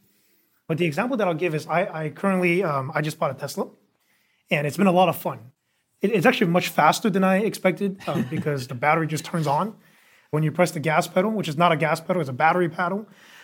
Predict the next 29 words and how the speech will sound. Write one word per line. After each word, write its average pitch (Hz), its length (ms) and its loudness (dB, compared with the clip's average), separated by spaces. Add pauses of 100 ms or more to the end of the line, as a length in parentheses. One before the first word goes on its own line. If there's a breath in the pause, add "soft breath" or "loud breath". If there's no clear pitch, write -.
(220 loud breath)
That's 175 140 -8
pretty 202 240 0
quick 202 180 0
in 165 60 -4
acceleration. 147 760 -2 (760 soft breath)
But 180 120 6
more 254 220 6
importantly, 190 680 0
it, 180 280 2
it 143 80 -4
can 170 100 0
drive 185 440 2
by 160 180 0
itself, - 540 -8
quote 190 240 2
unquote, - 540 -6
drive 165 380 0
by 143 160 -6
itself - 580 -14 (140)
with 160 100 -2
the 170 120 0
autopilot 160 500 2
feature. - 280 -14 (880 soft breath)
So - 120 -2
I'm 151 100 4
going 240 300 6
down 202 180 6
the 160 60 -2
freeway 160 640 0